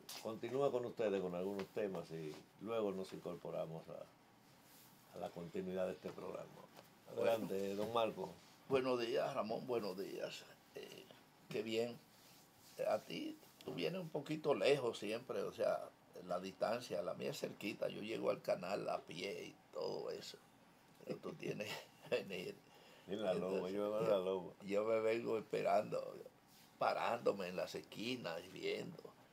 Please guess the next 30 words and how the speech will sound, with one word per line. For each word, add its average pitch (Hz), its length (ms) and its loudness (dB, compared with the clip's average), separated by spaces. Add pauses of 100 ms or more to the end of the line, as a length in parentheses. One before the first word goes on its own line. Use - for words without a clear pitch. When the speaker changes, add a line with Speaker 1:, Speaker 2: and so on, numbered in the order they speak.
(280)
Speaker 2:
y 107 80 0
viendo 117 260 2
el 131 80 4
edificio 120 560 0
que 113 120 6
venden 107 500 2
y 98 40 0
los 95 160 2
apartamentos 104 720 2
que 120 120 4
venden, 98 480 2
y 113 100 -2
compro 160 400 10
muchísimos 135 600 2
apartamentos. 107 600 2
Tú 139 100 0
sabes 165 200 4
que - 120 2
yo 160 200 8
he 139 40 2
comprado - 380 4
en 139 80 4
los 117 140 2
últimos 117 420 0
tiempos - 460 -4 (1000)
como 104 280 0
cinco 127 300 0
o - 20 2
seis - 200 6
propiedades. 98 680 0